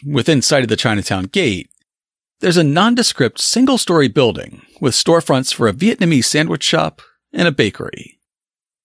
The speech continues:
As writer Adam Gaffin points out, it's normal in every way, except that it's the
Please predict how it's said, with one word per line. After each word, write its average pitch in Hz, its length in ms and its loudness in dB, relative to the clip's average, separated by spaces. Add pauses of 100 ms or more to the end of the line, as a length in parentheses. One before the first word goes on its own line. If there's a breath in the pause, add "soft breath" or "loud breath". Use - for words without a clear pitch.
(480)
As 147 180 0
writer 226 400 2
Adam 147 300 0
Gaffin 120 400 0
points 104 340 -2
out, 95 340 -2 (280)
it's - 260 0
normal 147 460 2
in 95 80 -2
every 107 240 0
way, - 520 -4 (360)
except - 720 -2 (140)
that 170 80 0
it's 185 160 0
the 214 180 -2